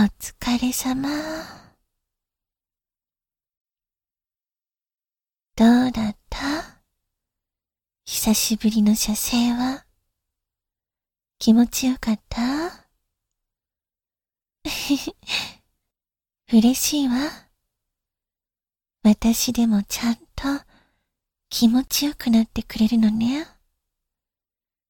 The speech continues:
<laughs> おちんちんドロドロになっちゃったわね。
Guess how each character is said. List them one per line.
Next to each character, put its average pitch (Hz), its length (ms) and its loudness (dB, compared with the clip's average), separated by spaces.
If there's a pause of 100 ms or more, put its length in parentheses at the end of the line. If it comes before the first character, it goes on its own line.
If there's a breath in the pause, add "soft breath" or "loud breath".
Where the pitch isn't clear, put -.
(180)
<laughs> - 480 -6 (1600)
お 220 200 2
ち 247 280 2
ん 247 60 0
ち - 320 0
ん 202 80 2
ド 202 140 4
ロ 233 120 4
ド 269 120 0
ロ 285 100 2
に 302 120 -2
な 302 120 0
っ 330 100 -6
ち - 120 -4
ゃ - 20 -2
っ 269 100 -2
た 247 140 -2
わ 240 140 0
ね。 285 500 -6